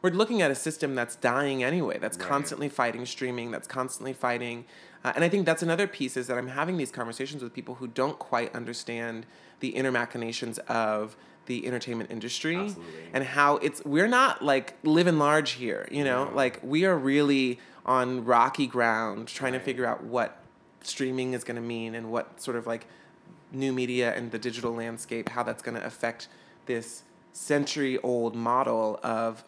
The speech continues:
Speaker 1: filmmaking and,
Speaker 2: This
Speaker 1: and
Speaker 2: young models, y-, in my
Speaker 1: Exactly.
Speaker 2: mind, yeah.
Speaker 1: Exactly. Very young. So, so I think, you know, if you can, take your medicine and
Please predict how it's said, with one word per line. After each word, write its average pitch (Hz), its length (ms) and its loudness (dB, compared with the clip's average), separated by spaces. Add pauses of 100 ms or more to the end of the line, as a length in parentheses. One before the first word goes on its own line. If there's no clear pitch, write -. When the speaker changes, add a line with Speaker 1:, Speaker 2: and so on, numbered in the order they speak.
Speaker 1:
filmmaking 117 600 0
and, 120 240 -8
Speaker 2:
This 117 220 -6
Speaker 1:
and 113 180 -12
Speaker 2:
young 107 320 -2
models, 82 520 -12
y-, 98 180 -10
in 117 180 -6
my 120 80 0
Speaker 1:
Exactly. 117 400 0
Speaker 2:
mind, 113 140 -8
yeah. 92 180 -10 (120)
Speaker 1:
Exactly. 127 460 0
Very 127 280 2
young. 120 240 -6
So, 139 420 4 (920)
so 214 140 6
I 208 160 10
think, 247 360 0
you 175 80 4
know, 160 320 4 (340)
if 165 160 4
you 175 80 -2
can, 143 520 2 (100)
take 143 220 -2
your 139 80 0
medicine 131 460 0
and 120 400 -6